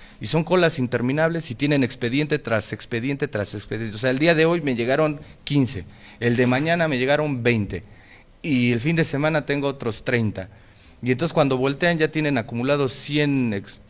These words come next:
carpetas de investigación para cinco o seis policías ministeriales, con un carro o dos, y esa es nuestra realidad. Por eso todos los delitos son impunes. Si eso no cambia, pues sinceramente, si el gobierno no le invierte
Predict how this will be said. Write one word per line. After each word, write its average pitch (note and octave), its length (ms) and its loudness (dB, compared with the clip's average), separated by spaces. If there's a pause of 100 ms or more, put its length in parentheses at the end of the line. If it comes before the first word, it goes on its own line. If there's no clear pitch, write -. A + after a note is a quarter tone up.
(140)
carpetas B2+ 460 2
de A#2 60 -2
investigación A2+ 680 -2
para G#2+ 240 2
cinco D3+ 320 -4
o - 20 -2
seis C3 220 -4
policías A#2 400 -2
ministeriales, C#3+ 840 -4 (300)
con A#2 180 0
un C3+ 100 -2
carro E3 340 4
o A#2 80 0
dos, F#3 380 -2 (440)
y C#3+ 200 2
esa D#3 160 2
es G#3 40 2
nuestra B2+ 280 0
realidad. B2+ 460 0 (360)
Por B2 180 2
eso D#3+ 160 0
todos E3+ 200 2
los D#3+ 140 2
delitos D3 300 -2
son E3 160 -2
impunes. D3+ 600 -6
Si F3 220 0
eso A3 160 6
no G#3 200 4
cambia, A#2 400 4 (720)
pues - 140 -6
sinceramente, D#3 760 2
si A2+ 140 -4
el G#2+ 40 -2
gobierno D#3+ 460 6
no D#3+ 140 6
le D#3 80 6
invierte G#2+ 720 4